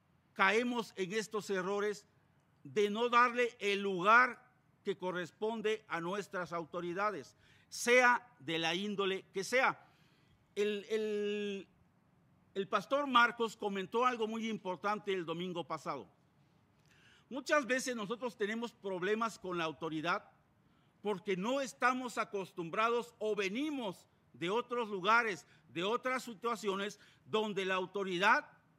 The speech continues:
fue autoritaria. Hubo anarquismo.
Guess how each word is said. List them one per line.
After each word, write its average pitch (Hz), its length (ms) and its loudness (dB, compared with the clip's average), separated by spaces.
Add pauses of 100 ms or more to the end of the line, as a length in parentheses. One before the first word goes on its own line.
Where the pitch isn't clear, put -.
(1400)
fue 254 400 4 (120)
autoritaria. 214 960 0 (1400)
Hubo 226 300 0
anarquismo. 190 1000 -4